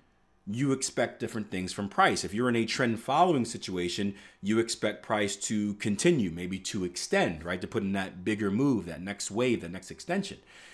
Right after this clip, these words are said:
If you're in a counter trend scenario, you predict a small retracement, right? A, a, a small move back into structure, fib level, psychological number, or whatever,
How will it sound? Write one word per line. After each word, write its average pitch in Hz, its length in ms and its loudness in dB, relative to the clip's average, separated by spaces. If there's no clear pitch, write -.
If - 180 -4
you're 120 140 6
in 107 80 4
a 107 100 2
counter 190 360 2
trend 101 340 2
scenario, 90 760 0
you 139 140 -4
predict 117 640 2
a 151 80 2
small 160 540 2
retracement, - 640 -2
right? 87 200 -6
A, 92 320 -8
a, 87 140 -6
a - 20 -4
small 123 560 6
move 123 520 8
back 113 260 2
into 107 380 0
structure, 123 720 2
fib 120 280 0
level, 117 320 4
psychological 110 580 -2
number, 101 300 4
or 95 80 0
whatever, 92 380 2